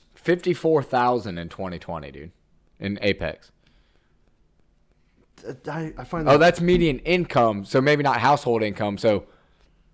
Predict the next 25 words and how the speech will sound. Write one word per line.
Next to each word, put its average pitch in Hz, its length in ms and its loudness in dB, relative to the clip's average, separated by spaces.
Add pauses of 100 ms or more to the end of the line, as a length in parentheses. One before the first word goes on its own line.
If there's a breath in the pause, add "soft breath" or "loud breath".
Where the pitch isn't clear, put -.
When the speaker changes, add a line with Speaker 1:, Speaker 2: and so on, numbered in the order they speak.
(300)
Speaker 1:
call 131 300 6
it 123 40 6
a 117 60 4
hundred 120 480 2 (220)
ten 120 280 0
thousand. 98 600 0 (560)
Not 101 180 0
even. 92 300 -2 (1400 soft breath)
That's 131 200 2
before 131 420 4
taxes. 78 400 -2
Speaker 2:
I 151 80 -4
find 196 240 -2
that 127 140 -2
really 131 220 0
hard 113 180 -6
to 101 60 -12
believe. 92 380 -14 (160)
I 120 60 -10
really 127 240 0
find 117 220 -10
that 101 100 -10
hard 95 160 -14
to 85 60 -20
believe. 85 320 -20